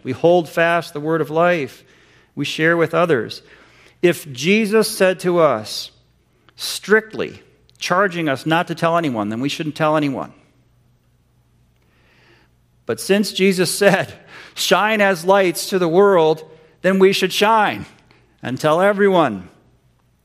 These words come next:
And we obey Jesus. That's how we advance the kingdom. If he says, "Hush for now until I can,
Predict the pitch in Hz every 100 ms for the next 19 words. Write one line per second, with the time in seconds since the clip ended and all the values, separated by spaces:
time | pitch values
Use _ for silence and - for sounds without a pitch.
0 | - 165 190 180 185 196 185 170 208 170
1 | 117 143 143 160 180 175 156 156 165 165
2 | - 147 170 185 156 104 - - _ 139
3 | 147 165 175 165 - - 165 - - 170
4 | 160 156 165 156 135 131 160 156 151 151
5 | 139